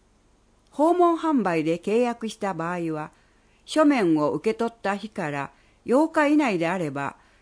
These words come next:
クーリングオフができます。クーリングオフ期間が過ぎても、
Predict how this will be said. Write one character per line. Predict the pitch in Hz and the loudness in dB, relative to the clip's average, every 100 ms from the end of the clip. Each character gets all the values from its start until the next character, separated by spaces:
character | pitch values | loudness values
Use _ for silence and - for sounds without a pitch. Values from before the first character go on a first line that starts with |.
| _ | _
ク | - 294 | 0 0
ー | |
リ | 294 294 | 2 0
ン | |
グ | 269 247 | 2 0
オ | 247 | 0
フ | 196 | -2
が | 151 - | -4 -6
で | 135 | -10
き | - 156 | -6 -6
ま | 156 | -6
す。 | - - _ _ _ _ _ _ _ _ | -10 -20 _ _ _ _ _ _ _ _
ク | - 311 | 0 2
ー | |
リ | 320 311 | 4 4
ン | 294 | 4
グ | 277 | 4
オ | |
フ | 285 285 | 2 -4
期 | - | -6
間 | 277 240 175 | -6 -2 -2
が | 156 | -4
過 | - | -6
ぎ | 214 170 | -8 -8
て | 151 | -8
も、 | 135 135 | -8 -8